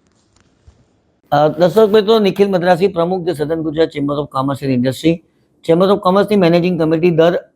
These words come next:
મહિને એક વખત મળતી હોય છે અને તે મીટિંગની અંદર ઉદ્યોગના પ્રશ્નોની સાથે સાથે જાહેર જનતાને પણ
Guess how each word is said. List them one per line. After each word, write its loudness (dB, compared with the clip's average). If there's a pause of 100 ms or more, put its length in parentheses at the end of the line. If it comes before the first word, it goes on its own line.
(120)
મહિને 0
એક -4
વખત -8
મળતી -2
હોય -6
છે -2
અને 4
તે 0
મીટિંગની 0
અંદર 0 (280)
ઉદ્યોગના 0
પ્રશ્નોની -6
સાથે -8
સાથે -6
જાહેર 0
જનતાને 0
પણ 0